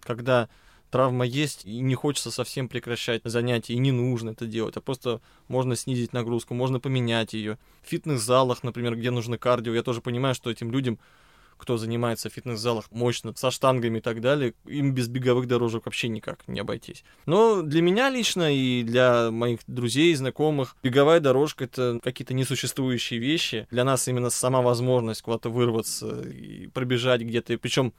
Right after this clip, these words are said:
желательно в один круг, что, кстати, очень тоже важно, и что выделяет очень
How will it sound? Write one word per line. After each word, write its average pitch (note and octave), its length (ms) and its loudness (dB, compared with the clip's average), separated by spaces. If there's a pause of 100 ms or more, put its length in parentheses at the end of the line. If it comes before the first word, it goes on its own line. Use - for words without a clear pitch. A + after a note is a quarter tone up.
(240)
желательно B2+ 480 0
в A2+ 80 0
один B2 220 0
круг, G3+ 380 0 (500)
что, - 180 -8
кстати, B2 500 -2
очень A#2+ 260 -4
тоже A#2 240 -4
важно, C#3+ 480 0 (540)
и D3 60 0
что - 200 2
выделяет C#3 520 4
очень A#2+ 360 -4